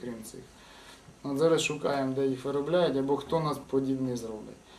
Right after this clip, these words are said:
Дві фірми вже поїхали там вчора, взяли,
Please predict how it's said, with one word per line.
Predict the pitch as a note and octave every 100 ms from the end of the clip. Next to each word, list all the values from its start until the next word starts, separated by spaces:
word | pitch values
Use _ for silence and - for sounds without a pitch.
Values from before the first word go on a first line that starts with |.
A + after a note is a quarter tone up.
| - - -
Дві | C3+ D3
фірми | C#3 D3 C3 C3
вже | B2 A#2+ -
поїхали | C3+ C3 B2 B2 A#2+
там | B2 A#2+
вчора, | A#2 B2 A#2 A#2
взяли, | A#2 B2 B2